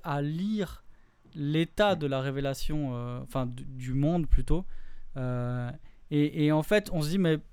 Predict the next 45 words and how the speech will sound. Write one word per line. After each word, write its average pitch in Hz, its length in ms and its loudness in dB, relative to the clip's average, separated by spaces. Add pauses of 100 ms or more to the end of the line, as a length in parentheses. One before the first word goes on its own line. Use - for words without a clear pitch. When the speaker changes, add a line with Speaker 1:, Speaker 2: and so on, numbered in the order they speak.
(140)
Speaker 1:
purée, 185 520 6
c'est - 200 -4
vrai 170 140 -2
que 175 100 -4
quand 165 200 -6
on 151 40 -2
regarde 147 260 0
le 143 120 4
monde, 165 380 0
et 139 80 0
cetera, 143 520 -4
on 135 140 -2
a 123 100 -2
des 127 120 -4
belles 127 220 -4
choses, 180 400 0
mais 143 80 0
on 135 120 0
a 147 60 0
aussi 151 200 -2
des 143 140 -4
choses 139 280 -2
mauvaises. 139 500 -2 (380)
Et 160 300 0 (100)
on, 147 260 -2
ça - 200 -2
nous 151 240 2
aide 180 120 2
à 139 100 2
ne 139 100 0
pas 160 200 8
confondre, 156 800 2 (560)
euh, 123 240 -6
la 123 280 -2
révélation 156 640 2
générale 143 520 0
avec 143 340 -4
le 143 120 0
monde 156 300 0
tel 143 180 0
Speaker 2:
Et, 139 40 -4
Speaker 1:
qu'il 143 300 -4
Speaker 2:
et 147 140 0
Speaker 1:
est - 160 -10
aujourd'hui. 127 440 2